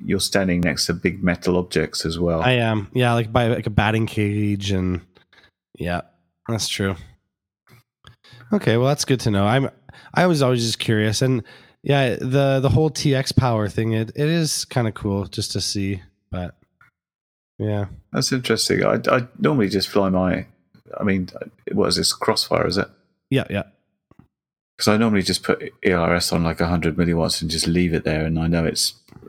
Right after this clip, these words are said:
Speaker 1: range for days. I've never put it on dynamic to see what happens.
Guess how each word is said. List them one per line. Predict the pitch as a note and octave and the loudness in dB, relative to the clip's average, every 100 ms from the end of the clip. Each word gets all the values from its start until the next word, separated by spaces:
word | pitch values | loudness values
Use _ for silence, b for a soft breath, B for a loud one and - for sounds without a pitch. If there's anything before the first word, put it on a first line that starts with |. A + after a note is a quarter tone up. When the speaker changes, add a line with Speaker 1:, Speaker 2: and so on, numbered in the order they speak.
| - - | -20 -8
Speaker 1:
range | - E2+ E2+ - | -2 0 0 -4
for | - | 0
days. | F2+ F2 E2 - | 2 2 0 -2
I've | - - | -4 -2
never | G2+ | -2
put | - F#2+ | 0 0
it | - | 2
on | E2+ E2 | 0 0
dynamic | F2+ E2+ E2+ E2+ D#2 - | 2 2 2 0 0 -2
to | - | -4
see | - D#2+ | -2 0
what | - | -2
happens. | E2+ D#2+ E2 D#2+ - | -2 -2 -4 -4 -8